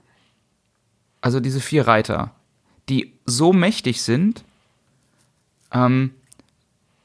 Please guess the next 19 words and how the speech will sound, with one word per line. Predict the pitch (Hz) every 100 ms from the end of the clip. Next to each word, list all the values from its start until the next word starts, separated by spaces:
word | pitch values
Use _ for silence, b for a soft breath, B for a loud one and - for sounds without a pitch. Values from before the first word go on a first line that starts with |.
| _ _
also | - 151
die | 143 156 147
wirklich | 190 170 - - -
so | 123 185 - -
überaus | 202 202 - 151
mächtig | 147 143 - 117 -
beschrieben | 120 - 113 107
werden. | 101 92 90 - b b b b b b
Und | 151 151
dann | 139
gibt's | 117 208 -
einfach | 151 160 160
diese | 147 127 120
Stelle, | - 165 185 190 233 b b b b
in | 139
der | 143 151
die | 160
John | 131 123 160 190
überraschen | 131 120 135 214 170 226